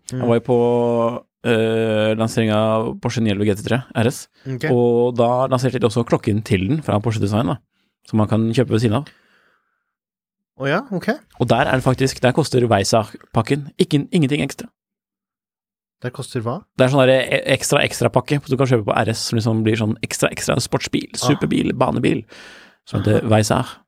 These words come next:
Speaker 2: Eller,
Speaker 1: Aha.
Speaker 2: jeg vet ikke hvordan jeg helt, eh, skal uttale det riktig. Jeg greier ikke å etterligne de tyskerne. Men der er pakken gratis på denne klokken, da. Egentlig, eh, så egentlig, eh,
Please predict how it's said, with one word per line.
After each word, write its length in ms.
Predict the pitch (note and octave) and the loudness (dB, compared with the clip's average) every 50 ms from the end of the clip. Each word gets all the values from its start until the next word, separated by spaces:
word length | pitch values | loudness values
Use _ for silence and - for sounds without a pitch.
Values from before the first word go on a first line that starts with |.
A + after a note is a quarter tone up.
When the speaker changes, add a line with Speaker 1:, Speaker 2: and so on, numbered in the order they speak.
| _ _ _ _ _ | _ _ _ _ _
Speaker 2:
Eller, 240 | - G#3+ - - - | -2 0 0 0 -2
Speaker 1:
Aha. 80 | A#3+ A#3 G3+ | -4 -8 -4
Speaker 2:
jeg 80 | - | -4
vet 100 | - - | -4 -2
ikke 100 | - - | -2 -2
hvordan 160 | - - - F#2+ - | -2 0 0 -2 -2
jeg 180 | - - A2 | -2 -2 -4
helt, 280 | G2 G#2 - - _ - | -4 -4 -4 -4 _ -4
eh, 80 | - - | -4 -4
skal 200 | - - - - - | -4 -4 -4 -4 -4
uttale 180 | - - - | -4 -6 -4
det 80 | - - - | -4 -6 -6
riktig. 120 | - - G#2 | -6 -10 -6
Jeg 140 | - - A2 | -4 -2 0
greier 80 | A2 G2 | 0 0
ikke 120 | - - G#2 | 0 0 -2
å 60 | - - | 0 -2
etterligne 320 | G2+ - G2 G2 G2 G2+ | -2 -2 -2 -2 0 0
de 80 | G2 G2+ | -2 -2
tyskerne. 320 | - G2 - - G2 A2 - _ _ | -2 -4 -4 -4 -6 -6 -6 _ _
Men 260 | D#3 C#3+ D#3 E3 A#2 - _ _ _ _ - - - - - - - - - _ _ _ _ _ _ _ _ - _ _ _ _ _ _ _ _ - - - | 2 2 2 0 -2 -6 _ _ _ _ -20 -18 -16 -16 -16 -16 -18 -18 -20 _ _ _ _ _ _ _ _ -20 _ _ _ _ _ _ _ _ -12 -2 0
der 160 | B2 A#2+ A2+ | 2 2 2
er 80 | A#2 A2 | 0 0
pakken 240 | C3+ B2+ - A#2 A2+ G#2+ | 0 0 0 0 2 2
gratis 500 | A2+ G#2+ G2+ F#2+ G2+ - - A#2+ - B2+ | 0 0 0 -4 -4 -6 -8 -8 -10 -10
på 160 | A#2+ - - - - - | -6 -6 -6 -4 -4 -4
denne 160 | - - G2+ - | -4 -4 -4 -6
klokken, 280 | - - - - B2+ | -8 -10 -10 -12 -12
da. 40 | B2+ _ _ _ _ _ _ _ _ _ _ | -16 _ _ _ _ _ _ _ _ _ _
Egentlig, 220 | B2+ A#2 A2+ A#2+ A#2+ - - | 0 2 2 2 0 2 2
eh, 520 | B2 A#2+ A#2 A#2 A#2+ B2 B2+ C3 - - B2 | 2 4 4 4 2 0 -2 -4 -4 -6 -4
så 100 | A#2+ B2 | -2 -2
egentlig, 200 | - A2+ A#2 - - | -2 0 -2 -2 -2
eh, 340 | - - - - - - | -4 -6 -4 -4 -4 -2